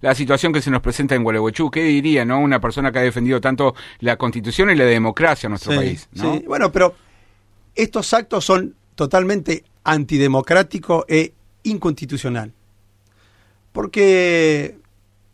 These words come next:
Speaker 2: estás por afuera de la Constitución y no estás jugando las reglas, las reglas claras,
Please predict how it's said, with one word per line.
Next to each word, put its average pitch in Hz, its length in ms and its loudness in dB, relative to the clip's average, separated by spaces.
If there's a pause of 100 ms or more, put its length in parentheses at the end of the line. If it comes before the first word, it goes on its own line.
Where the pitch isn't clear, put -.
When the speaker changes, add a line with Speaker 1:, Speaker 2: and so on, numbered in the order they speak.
Speaker 2:
estás 170 280 -2
por 151 160 0
afuera 240 340 4
de 202 120 2
la 180 180 4
Constitución 180 720 -2 (200)
y 165 100 -4
no 185 80 0
estás 208 180 -2
jugando 208 320 -4
las 165 140 2
reglas, 170 340 -2 (100)
las 135 220 -4
reglas 165 240 -6
claras, 180 480 0